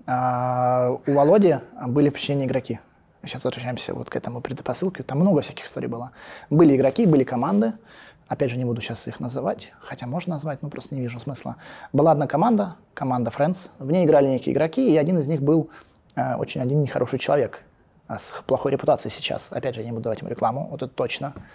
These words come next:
А, все поймут, о ком я. И был состав, вот у него команда Friends, там ещё какие-то другие составы, не суть. И этот человек, как бы, он был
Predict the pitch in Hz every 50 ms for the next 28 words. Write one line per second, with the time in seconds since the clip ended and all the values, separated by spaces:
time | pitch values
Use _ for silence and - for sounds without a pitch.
0 | - - - - - - _ _ - 127 113 117 117 113 - - - - - 143
1 | - 143 143 139 127 117 123 - - 120 120 - 160 165 - - _ - - -
2 | - - - - - - - 196 226 226 226 240 214 175 165 214 208 - 185 -
3 | - 185 175 - - - - - - - 143 139 131 - - 139 131 131 127 -
4 | - 226 240 - - 131 131 123 - 196 190 - - 160 - 135 135 143 123 -
5 | - - 135 120 127 139 139 - 131 117 - - - - - - - - _ _
6 | 165 185 202 208 180 165 156 - 165 185 247 262 262 - 180 165 156 156 170 214
7 | 214 170 147 180 185 180 175 185